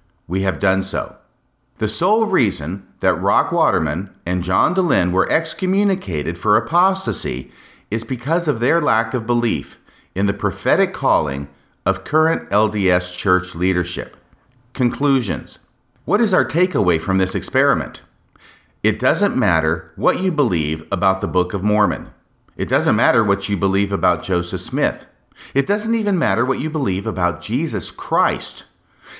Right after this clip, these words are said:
If you have difficulty sustaining current church leadership as prophets,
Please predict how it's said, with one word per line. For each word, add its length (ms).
If 160
you 120
have 240
difficulty 580
sustaining 720
current 360
church 340
leadership 680
as 160
prophets, 760